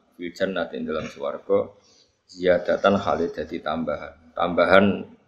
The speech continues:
gaji pokok utawa ganjaran pokok ditambahi ziyadah. Ya nisa an-nabi, he pira-pira garwane Nabi. Lastunna, ora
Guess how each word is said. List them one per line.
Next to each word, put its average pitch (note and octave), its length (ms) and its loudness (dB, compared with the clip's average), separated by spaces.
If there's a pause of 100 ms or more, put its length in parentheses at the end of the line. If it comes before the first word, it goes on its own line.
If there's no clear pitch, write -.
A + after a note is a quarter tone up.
(480)
gaji F#2 280 2
pokok F#2 560 8
utawa F#2+ 240 4
ganjaran F2 480 4
pokok E2 420 0
ditambahi F#2 840 -4
ziyadah. D#2+ 520 -4 (1800)
Ya G#2+ 240 8
nisa A#2+ 560 8
an-nabi, A#2+ 480 6
he A2+ 60 10 (100)
pira-pira A2+ 400 8
garwane A2 480 8
Nabi. - 320 -2 (2250)
Lastunna, A#2+ 880 8
ora A2+ 320 8